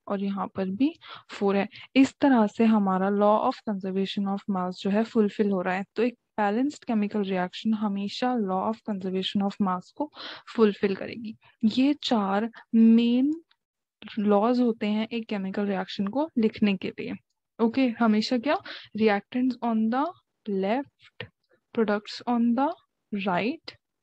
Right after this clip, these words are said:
एरो हमेशा हमें reaction की direction बताता है।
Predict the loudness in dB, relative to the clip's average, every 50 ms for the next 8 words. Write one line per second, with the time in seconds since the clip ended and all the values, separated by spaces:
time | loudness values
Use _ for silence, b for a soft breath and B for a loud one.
0 | _ _ _ _ _ _ _ _ _ _ _ _ _ _ _ B B B B B
1 | B B B B 0 2 2 4 4 2 4 6 6 6 6 4 4 4 4 6
2 | 6 6 6 4 4 4 2 0 0 -4 -4 -4 -2 0 0 0 0 -2 -2 -2
3 | -2 -2 0 0 0 -2 -2 -4 -2 -4 -4 -2 -2 -2 -4